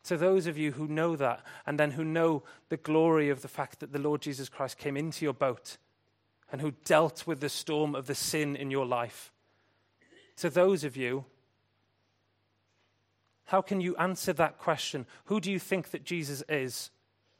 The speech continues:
in your circles that you walk in for more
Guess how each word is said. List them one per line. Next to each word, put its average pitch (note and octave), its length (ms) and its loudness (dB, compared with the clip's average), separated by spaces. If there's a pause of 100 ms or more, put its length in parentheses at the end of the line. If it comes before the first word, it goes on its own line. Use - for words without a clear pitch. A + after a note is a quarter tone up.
(500)
in F#3 320 0
your D#3 280 -4
circles G3+ 600 0
that D3+ 120 -4
you D3+ 140 -4
walk C#3 320 -2
in B2+ 200 -6 (1040)
for - 180 -4
more D#3 480 4